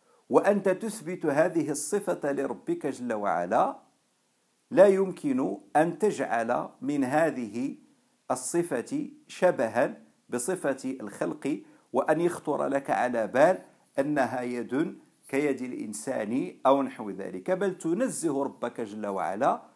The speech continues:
وتقدسه سبحانه وتعالى عن ذلك. هذا كله أمثلة على التنزيه،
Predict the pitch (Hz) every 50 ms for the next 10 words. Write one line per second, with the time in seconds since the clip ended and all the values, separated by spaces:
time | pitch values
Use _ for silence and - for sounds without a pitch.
0 | _ _ _ _ - 117 135 147 147 147 143 - - - 233 180 - - 220 240
1 | 208 - 196 143 139 139 - - 117 101 - - - 180 170 139 123 123 123 123
2 | 127 110 104 151 170 165 - - 113 107 92 - 95 95 90 85 85 - - -
3 | _ _ _ _ _ _ _ _ _ _ _ _ _ _ _ _ _ _ _ _
4 | _ _ - - 202 214 196 208 202 208 - 269 262 233 202 185 156 131 135 311
5 | 381 453 302 - - - _ _ _ _ _ _ _ _ _ _ _ _ _ _
6 | _ _ _ _ _ _ _ _ _ _ _ _ _ _ _ - 170 208 220 208
7 | - 180 165 156 156 190 240 - - - - - 95 117 139 139 131 143 165 190
8 | 190 - - _ _ _ _ _ _ - - - _ - 143 127 123 110 101 117
9 | 135 123 98 85 -